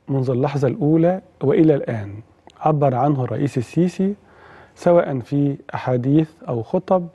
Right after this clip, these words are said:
أو في كلماته في ملتقيات ثنائية أو دولية أو في قمم إقليمية. الرئيس السيسي قال إن إحنا يجب أن نصل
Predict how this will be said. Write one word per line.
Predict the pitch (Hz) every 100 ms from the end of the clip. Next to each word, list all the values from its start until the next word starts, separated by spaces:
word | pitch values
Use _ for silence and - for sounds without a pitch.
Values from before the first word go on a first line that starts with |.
| _ 180
أو | 185 180 170
في | - 165
كلماته | 135 120 117 143 156 151 139
في | 120 117
ملتقيات | 120 117 113 - 120 139 151 151 _ - - _
ثنائية | - 175 143 170 156 147 143 139 -
أو | 170 143
دولية | 120 107 101 98 101 - _ _ - - _ 175
أو | 180
في | 147 131
قمم | 117 156 151 139 135 127 - 156
إقليمية. | - 131 107 95 98 101 - _ _ - -
الرئيس | 131 147 147 120
السيسي | - 151 139
قال | 113 147 160 156 143 _ _ _ _
إن | 113 127
إحنا | 151 - 143 147 - _ - 240
يجب | 151 120 107 104 _ _ -
أن | 123 127
نصل | 143 135